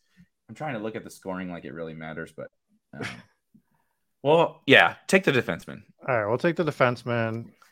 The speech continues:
Speaker 1: Now I think we're good on defense. You only have to fill the one defense spot. And
Speaker 2: Okay.
Speaker 1: there's two f-,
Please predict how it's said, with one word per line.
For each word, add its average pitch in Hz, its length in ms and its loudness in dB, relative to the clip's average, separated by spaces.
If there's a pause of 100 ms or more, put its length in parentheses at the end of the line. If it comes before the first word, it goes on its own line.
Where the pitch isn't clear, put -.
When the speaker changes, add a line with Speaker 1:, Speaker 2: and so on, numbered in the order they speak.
Speaker 1:
Now 135 160 10
I 185 60 8
think 190 160 4
we're 180 100 6
good 131 220 6
on 123 140 4
defense. 117 540 -6
You 127 200 -2
only 151 240 0
have 151 140 0
to 131 100 -4
fill 113 220 2
the 113 100 0
one 101 320 -2
defense 113 480 -8
spot. 127 440 0 (420)
And 131 80 4
Speaker 2:
Okay. 131 120 2
Speaker 1:
there's 120 160 4
two 160 200 -2
f-, - 180 -6